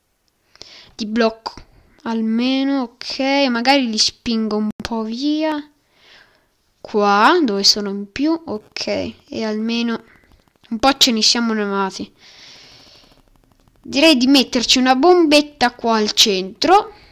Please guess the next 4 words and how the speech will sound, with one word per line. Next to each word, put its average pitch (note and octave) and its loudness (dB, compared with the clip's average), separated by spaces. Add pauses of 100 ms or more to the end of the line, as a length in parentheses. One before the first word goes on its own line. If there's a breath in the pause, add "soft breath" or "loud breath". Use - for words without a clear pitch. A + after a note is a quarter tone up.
(1080 soft breath)
Sono F#4 6
tantissimi E4+ 6
questa G#3 -2
volta. G#3 -4